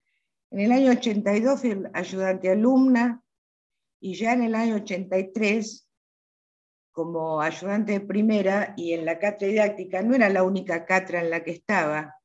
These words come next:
participaba de algunas de historia, se nos presentó ese desafío del que ya se ha mencionado con el retorno de la democracia, el tema de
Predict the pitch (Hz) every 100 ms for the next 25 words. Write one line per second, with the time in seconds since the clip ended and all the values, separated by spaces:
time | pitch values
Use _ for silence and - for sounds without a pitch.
0 | _ _ _ _ _ _ _ 180 175 175
1 | 185 185 196 196 185 170 165 190 190 165
2 | 165 - 202 165 156 165 175 - _ _
3 | _ _ _ _ - 190 196 202 202 214
4 | 214 226 247 240 208 185 185 180 - 226
5 | 170 160 156 156 156 151 147 185 185 190
6 | 185 175 175 196 202 170 165 170 170 _
7 | _ _ _ _ _ _ _ _ _ _
8 | - 196 196 190 190 196 190 196 190 160
9 | 156 151 151 120 - - 90 85 - _
10 | _ _ _ 175 185 185 190 214 208 180
11 | 185 185 -